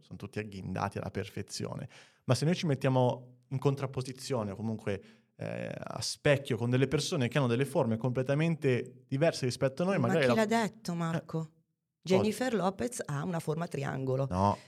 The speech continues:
Speaker 2: Cioè, nel
Speaker 1: non
Speaker 2: senso
Speaker 1: hai
Speaker 2: che
Speaker 1: capito, io non sto dicendo che loro sono perfetti e noi no, che te lo sto dicendo,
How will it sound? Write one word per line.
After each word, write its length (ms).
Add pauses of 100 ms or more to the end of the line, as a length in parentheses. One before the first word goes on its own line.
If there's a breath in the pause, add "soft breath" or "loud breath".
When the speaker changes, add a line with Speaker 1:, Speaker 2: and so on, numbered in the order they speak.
Speaker 2:
Cioè, 140
nel 100
Speaker 1:
non 80
Speaker 2:
senso 220
Speaker 1:
hai 80
Speaker 2:
che 60
Speaker 1:
capito, 280
io 60
non 80
sto 120
dicendo 380
che 120
loro 300
sono 300
perfetti 800
e 40
noi 200
no, 200 (340 soft breath)
che 60
te 60
lo 40
sto 120
dicendo, 540